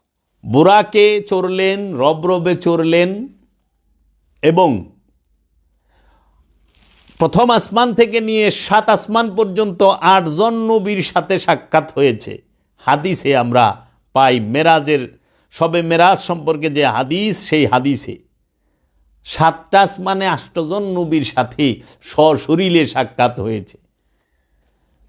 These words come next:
তাহারাও সাক্ষাৎ করলেন, আল্লাহর হাবিবও সাক্ষাৎ করলেন। সবই তো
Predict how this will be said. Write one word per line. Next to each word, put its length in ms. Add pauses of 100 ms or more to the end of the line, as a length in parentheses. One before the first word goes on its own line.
(880)
তাহারাও 460
সাক্ষাৎ 480
করলেন, 420
আল্লাহর 280
হাবিবও 680 (300)
সাক্ষাৎ 460
করলেন। 380 (1500)
সবই 400
তো 460